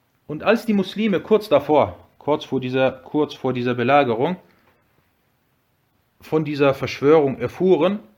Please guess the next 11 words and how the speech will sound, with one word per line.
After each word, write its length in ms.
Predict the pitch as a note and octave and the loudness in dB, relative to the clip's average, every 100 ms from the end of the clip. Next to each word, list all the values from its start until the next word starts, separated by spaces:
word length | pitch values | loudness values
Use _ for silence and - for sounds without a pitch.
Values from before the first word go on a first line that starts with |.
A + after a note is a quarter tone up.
| _ _ _ _ _ _ _ _ _ _ _ | _ _ _ _ _ _ _ _ _ _ _
gruben 400 | B2 D3 G#3+ E3 | -6 -2 -2 -2
sie 140 | C3 - | -6 -4
einen 280 | C3+ C#3+ B2 | -4 -4 -4
sehr 300 | C#3+ F3 D#3 | 0 0 0
großen 480 | B2 C#3 C#3+ C3+ | 0 -2 -2 -4
Graben 440 | A2 A2+ C#3 B2+ - | -4 0 0 0 -4
im 180 | A#2+ A#2+ | -6 0
Norden 320 | C3 D3+ B2 | 2 2 0
der 100 | A2 | -4
Stadt 280 | - A#2+ G#2 | -2 -4 -4
aus 360 | F#2 - - | -10 -10 -20